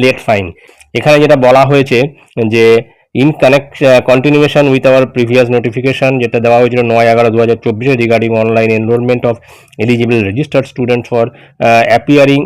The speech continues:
in the মাধ্যমিক পরীক্ষা দু হাজার পঁচিশ which concluded, উম, on আঠেরো বারো দু হাজার চব্বিশ। It is noted that নহ-, nine two eight one schools have successfully completed their online enrollment process। অর্থাৎ, আহ, আই-, নয় এগারো দু হাজার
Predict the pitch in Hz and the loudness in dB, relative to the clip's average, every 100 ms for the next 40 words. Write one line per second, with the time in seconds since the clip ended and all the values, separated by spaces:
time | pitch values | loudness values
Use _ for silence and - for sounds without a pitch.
0 | 123 120 117 113 117 113 113 110 110 113 | -2 -2 -2 -2 -2 -6 -6 -6 -4 -4
1 | 113 107 120 120 135 131 120 120 - 113 | -4 -6 -8 -6 -6 -6 -8 -8 -6 -4
2 | 113 - 143 123 120 - _ _ _ 135 | -4 -4 -2 0 -2 -6 _ _ _ -6
3 | 127 117 117 110 120 117 104 113 151 156 | -2 0 0 2 0 0 -2 -2 0 2
4 | 143 135 127 127 - 120 110 113 120 117 | 2 2 2 0 -2 -4 -4 -6 -6 -6
5 | 113 113 113 113 117 - - - 101 123 | -4 -6 -4 -2 -4 -6 -20 -8 -4 0
6 | 131 117 117 147 147 147 147 127 127 127 | 2 2 2 2 0 0 2 2 2 0
7 | 107 95 - - 160 123 - 117 113 117 | 0 -2 -12 -2 0 0 -2 -6 -4 -6
8 | - 127 127 143 123 107 113 113 107 - | -6 -12 -8 -4 -4 -4 -6 -4 -2 -2
9 | 131 110 110 110 104 107 110 131 - 123 | -2 -2 -2 -2 -4 -6 -6 -8 -4 -4
10 | - 80 - _ _ _ _ - 120 - | -4 -10 -16 _ _ _ _ -4 -2 2
11 | 139 139 151 127 123 120 120 113 113 120 | 0 0 0 2 4 4 2 2 2 2
12 | 120 117 117 113 113 113 127 139 139 143 | 2 -2 -4 -2 -2 0 2 4 4 2
13 | 135 131 131 | 2 2 0